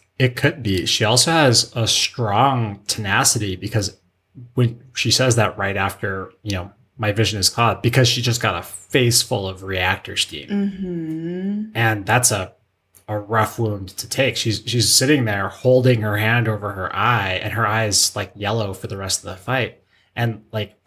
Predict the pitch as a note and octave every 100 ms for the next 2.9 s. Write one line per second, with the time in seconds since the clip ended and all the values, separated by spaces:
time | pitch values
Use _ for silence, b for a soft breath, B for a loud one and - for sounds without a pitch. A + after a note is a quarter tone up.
0 | - A2+ C3 F3 - - - C3 B2+ A#2
1 | A#2+ A2 G#2 G2 F#2 - G2 - - -
2 | G2 - _ G2+ F#2 E3+ - -